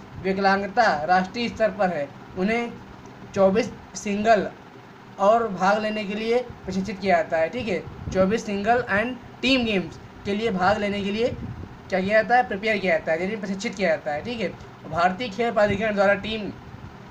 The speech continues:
team games, ठीक है। इस संगठन की स्थापना दो हज़ार एक में की गई थी, किसके एक्ट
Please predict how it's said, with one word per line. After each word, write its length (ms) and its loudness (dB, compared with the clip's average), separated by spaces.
team 200 0
games, 380 0
ठीक 160 -6
है। 140 -4
इस 140 -2
संगठन 320 0
की 100 -4
स्थापना 360 2
दो 60 -2
हज़ार 180 6
एक 120 -2
में 120 -4
की 120 -4
गई 160 0
थी, 180 -6
किसके 240 0
एक्ट 260 4